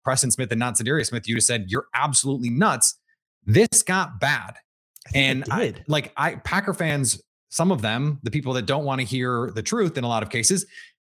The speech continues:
Speaker 1: got mad at me and said, "Well, you're just stirring the pot. You're just trying to, you know,
Speaker 2: <laughs>
Speaker 1: create some drama where there isn't any." Oh, no, no. I was not guessing when I said that this had gotten sour. And this was the quote from Za'Darius Smith to Ty Dunne and go long.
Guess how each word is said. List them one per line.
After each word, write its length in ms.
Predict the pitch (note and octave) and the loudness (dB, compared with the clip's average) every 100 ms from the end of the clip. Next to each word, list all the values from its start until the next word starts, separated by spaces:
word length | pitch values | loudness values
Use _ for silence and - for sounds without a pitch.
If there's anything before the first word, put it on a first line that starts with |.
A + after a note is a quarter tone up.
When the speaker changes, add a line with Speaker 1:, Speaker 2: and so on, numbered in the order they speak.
| _ | _
Speaker 1:
got 160 | E3+ D3+ | 0 2
mad 200 | F#3+ A#3 | 0 0
at 40 | |
me 140 | D#3+ D3+ | 0 -2
and 100 | D#3 | 0
said, 260 | - D3+ C3+ | 0 0 -2
"Well, 80 | D3+ | -2
you're 140 | G#3 | 0
just 180 | G3+ - | 0 -2
stirring 260 | - E3+ | -2 0
the 60 | D#3+ | 0
pot. 400 | - D3 C#3+ B2 | 0 0 0 -2
You're 80 | D3+ | -2
just 220 | D#3+ D#3 | 0 -2
trying 320 | - C#3+ C#3+ | -2 0 0
to, 540 | C#3 C#3 C3+ C3+ C3+ C3 _ _ - | -2 -2 -2 -2 -4 -6 _ _ -4
you 80 | C3+ | 2
know, 180 | A#2+ B2+ | 2 2
Speaker 2:
<laughs> 80 | |
Speaker 1:
create 480 | D3 D#3 C#3+ D3 D#3 | -2 -2 0 0 0
some 240 | - C#3+ A#2 | -2 -2 -2
drama 340 | C#3 C#3+ C3+ | -2 -2 -2
where 180 | B2 A#2+ | -2 -2
there 140 | A#2 | 0
isn't 200 | D3+ D#3 | 0 2
any." 260 | A2 G2 A2 - _ _ _ - | 0 -2 -6 -14 _ _ _ 0
Oh, 100 | A3 | 2
no, 160 | A#3 | 2
no. 360 | A3 G3+ G2+ - _ _ | 0 -2 -4 -12 _ _
I 120 | C#3 | -2
was 180 | G3+ G#3 | 2 2
not 240 | F#3+ G#3+ C3+ | 0 -2 -2
guessing 480 | G3 - B2+ G2+ | 2 2 2 0
when 140 | A#2 C#3+ | -2 0
I 80 | D3+ | 0
said 260 | - E3+ | 0 0
that 140 | D#3+ F#2+ | -2 -2
this 160 | - | -2
had 180 | - D#3+ | 0 0
gotten 280 | C#3 D#3+ D#3+ | 0 0 0
sour. 500 | - D#3+ C#3 A#2+ A2+ - - | -2 0 0 -2 -4 -12 -2
And 180 | D3+ C#3 | 0 2
this 220 | A#3+ - | 2 0
was 240 | F#3 G#3 D#3 | 0 -2 -2
the 80 | |
quote 400 | E3+ - D3+ B2+ | -4 -2 0 0
from 120 | - C3 | -2 -2
Za'Darius 360 | C#3 C#3 C#3+ | 0 0 0
Smith 180 | - C3 | -2 -4
to 80 | A2+ | -4
Ty 200 | C#3 C3+ | -2 -2
Dunne 160 | B2 B2 | 0 -2
and 100 | A#2 | -2
go 100 | A#2 | -2
long. 280 | G#2+ F2 | -2 -4